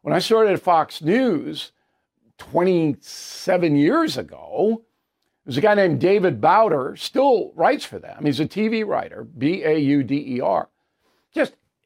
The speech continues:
day in and day out, smashing Fox News for no-, nothing. A P. Houthis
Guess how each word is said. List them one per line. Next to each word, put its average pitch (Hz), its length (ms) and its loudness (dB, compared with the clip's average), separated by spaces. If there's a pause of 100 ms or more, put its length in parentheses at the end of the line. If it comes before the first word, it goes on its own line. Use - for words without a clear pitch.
(140)
day 302 340 2
in 123 140 -6
and 123 200 -12
day 254 280 0
out, 160 260 -2
smashing 156 720 0
Fox 156 340 -4
News 208 200 -6
for 220 100 -8
no-, 302 240 -4 (320)
nothing. - 320 -8 (2500)
A 160 140 2
P. 139 300 -8 (2500)
Houthis 220 720 2